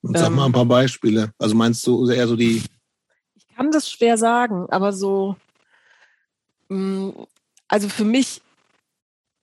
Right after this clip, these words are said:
Speaker 2: ist Kunst immer was, was,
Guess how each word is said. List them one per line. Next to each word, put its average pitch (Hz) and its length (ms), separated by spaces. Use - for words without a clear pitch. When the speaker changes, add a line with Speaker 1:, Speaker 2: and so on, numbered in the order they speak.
Speaker 2:
ist - 220
Kunst - 760
immer 233 340
was, 214 400
was, - 1300